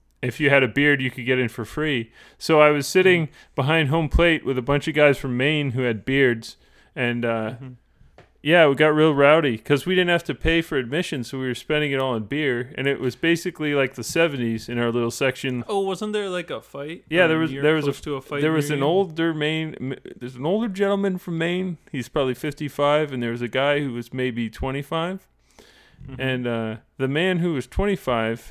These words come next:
Speaker 1: had had probably five or six harpoons, and he kept, uh, breaking wind, and it was, uh, smelled terrible. And the man, the older gentleman, kept saying, "If you do that one more time, I'm gonna drag you out of here myself."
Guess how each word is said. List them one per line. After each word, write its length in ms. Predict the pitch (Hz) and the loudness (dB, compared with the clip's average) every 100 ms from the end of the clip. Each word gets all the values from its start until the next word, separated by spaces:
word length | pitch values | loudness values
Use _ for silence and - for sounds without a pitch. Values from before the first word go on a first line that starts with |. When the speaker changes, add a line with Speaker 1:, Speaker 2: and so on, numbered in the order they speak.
| - | -10
Speaker 1:
had 120 | 127 | -6
had 320 | 123 123 113 | -4 -4 -4
probably 340 | 123 113 107 107 | -6 -4 -6 -8
five 360 | - 127 120 | -4 -2 -2
or 60 | 123 | -6
six 480 | - 127 - - - - | -6 -6 -8 -20 -14 -8
harpoons, 560 | 123 - 131 139 165 | -4 -2 -2 -4 -6
and 180 | 123 123 | -4 -2
he 260 | 123 117 - _ _ _ | -2 -4 -8 _ _ _
kept, 320 | - 151 - | -4 -4 -2
uh, 180 | 139 120 | -2 -2
breaking 580 | 110 127 147 147 139 117 | -2 -2 -2 -4 -6 -4
wind, 440 | 131 151 101 104 _ - | -4 -4 -6 -12 _ -10
and 100 | 113 | -6
it 100 | 95 | -6
was, 420 | 104 110 - - _ - | -6 -8 -14 -20 _ -10
uh, 220 | 113 107 | -6 -6
smelled 380 | - 127 123 117 | -8 -8 -8 -6
terrible. 540 | 175 220 131 110 110 _ - _ _ - | -8 -6 -6 -8 -10 _ -20 _ _ -6
And 240 | 143 135 131 | -2 0 2
the 160 | 123 | 0
man, 480 | 123 139 180 175 170 - | 2 2 2 2 -2 -2
the 160 | 123 | 2
older 400 | 120 175 247 185 | 6 6 6 4
gentleman, 600 | 110 123 117 113 113 117 _ _ _ | 2 0 2 0 -4 -6 _ _ _
kept 240 | 151 143 | -4 -4
saying, 600 | - 139 123 120 117 117 - | -4 -4 -2 -2 -4 -8 -10
"If 140 | 120 - | -8 -6
you 80 | 147 | -4
do 180 | 165 | 0
that 180 | 156 147 | 2 2
one 160 | 131 151 | 0 -2
more 220 | 143 131 | 0 -2
time, 580 | - 190 190 151 143 139 _ _ | -2 -2 0 -2 -4 -8 _ _
I'm 160 | 127 131 | -6 -4
gonna 200 | 135 127 | -4 -4
drag 400 | 113 135 143 135 | -2 0 0 0
you 120 | 139 | 0
out 100 | 135 | 2
of 60 | 123 | 0
here 120 | 120 | -2
myself." 600 | 120 117 - 160 123 - | -4 -6 -2 -2 -2 -8